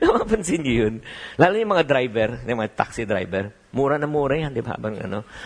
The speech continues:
pag dumadaan na sa simbahan, di ba? Dumadaan sa simbahan. Pagkatapos mura na ulit, di ba? Yes or no?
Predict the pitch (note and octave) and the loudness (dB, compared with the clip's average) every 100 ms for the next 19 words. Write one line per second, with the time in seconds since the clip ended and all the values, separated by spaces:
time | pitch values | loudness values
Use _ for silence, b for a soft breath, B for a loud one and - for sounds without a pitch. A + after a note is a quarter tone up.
0 | B C#3 C#3 E3+ D#3+ D#3+ C#3+ D#3 C3+ D#3 | B 2 4 0 2 2 0 -4 -4 -2
1 | D3 C#3 A#2 A2+ A#2 A2+ B2 B2 A2 G#2+ | -2 0 0 0 -4 -6 -6 -4 -2 -2
2 | G#2+ - - - - - - - - - | -4 -8 -12 -20 -20 -20 -18 -18 -20 -20
3 | - - - - - - - - - - | -14 -14 -14 -20 -18 -18 -18 -20 -20 -20
4 | - - D3+ D#3 D#3 E3 D#3+ D3 C3+ A#2 | -10 0 2 2 0 -2 -2 2 4 2
5 | C#3 D#3+ - - C#3+ F#3 - F#3 E3+ D#3+ | 2 2 2 0 -2 0 0 2 2 0
6 | B2+ | -4